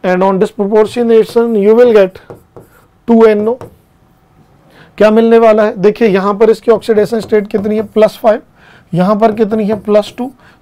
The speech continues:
तो इसका reduction हो रहा है, yes or no? Sorry, plus five नहीं होगी, प्लस थ्री,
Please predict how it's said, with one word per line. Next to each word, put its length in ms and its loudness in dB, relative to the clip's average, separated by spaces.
तो 160 -12
इसका 260 -2
reduction 480 0
हो 100 2
रहा 100 2
है, 100 -6
yes 240 4
or 100 4
no? 140 -2
Sorry, 200 2
plus 300 0
five 220 2
नहीं 120 -2
होगी, 140 -4
प्लस 400 -4
थ्री, 220 -4